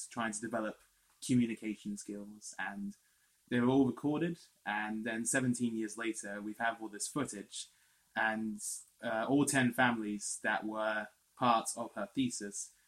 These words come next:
uh, she has managed to get into contact with again. And so we've had, we've had nine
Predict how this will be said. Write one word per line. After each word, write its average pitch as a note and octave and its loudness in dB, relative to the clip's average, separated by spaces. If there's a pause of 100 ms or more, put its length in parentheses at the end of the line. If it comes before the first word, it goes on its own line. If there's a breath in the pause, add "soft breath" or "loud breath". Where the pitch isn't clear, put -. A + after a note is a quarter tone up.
(200 soft breath)
uh, G#2+ -4
she - -2
has G#2+ -2
managed A2+ 0
to A2+ -6
get A2 -6
into G#2 -14
contact A#2+ -2
with F#2+ -10
again. F#2+ -8 (680 soft breath)
And G#2+ 0
so A2 0
we've G#2+ -2 (200)
had, G#2+ 2 (1040)
we've A#2+ -6
had A#2+ 6
nine C#3+ 4